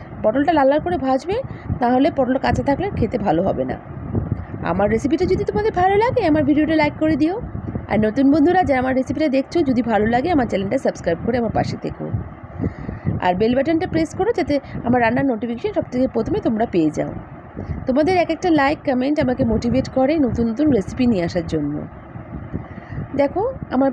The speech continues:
পটলটাকে আমি লাল লাল করে ভাজছি। পটলটা আমি প্রথমে এক পিঠ ভেজে নিয়েছি লাল করে, তারপর আবার ভেজে নিচ্ছি। লাল করে ভাজলে পটলটা চুপসে যাবে প্রথমে, কিন্তু যখন তুমি মাছের পুরটা দেবে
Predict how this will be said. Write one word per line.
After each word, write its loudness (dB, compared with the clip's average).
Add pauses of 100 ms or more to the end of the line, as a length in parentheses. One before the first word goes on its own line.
(120)
পটলটাকে 2
আমি 2
লাল 4
লাল 2
করে -2
ভাজছি। -2 (540)
পটলটা 2
আমি 0
প্রথমে 0
এক 0
পিঠ 0
ভেজে 2
নিয়েছি 2
লাল 2
করে, 2
তারপর 2
আবার 4
ভেজে 0
নিচ্ছি। -4 (680)
লাল 4
করে -2
ভাজলে 0
পটলটা 2
চুপসে 0
যাবে 2
প্রথমে, 0
কিন্তু -2
যখন 0
তুমি 2
মাছের 2
পুরটা -2
দেবে 4